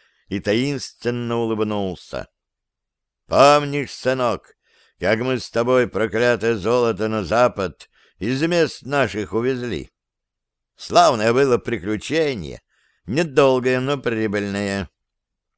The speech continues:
«Хорошо прокатились», признал Зверев. «Не без этого». «Хорошо»,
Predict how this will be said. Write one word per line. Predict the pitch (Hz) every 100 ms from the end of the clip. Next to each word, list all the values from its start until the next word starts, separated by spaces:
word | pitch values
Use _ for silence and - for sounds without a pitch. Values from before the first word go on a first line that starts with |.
| _ _ _ _ _ _ _
«Хорошо | - 185 165 147
прокатились», | - 131 131 - 127 123 - - _ _ -
признал | 110 104 120 120
Зверев. | 107 117 107 - _ _ _ _ _ -
«Не | 151
без | 151 127 98
этого». | 110 113 110 107 _ _ _ _ _ _ _ _ _ _ _
«Хорошо», | 95 107 123 85 90 98 104 98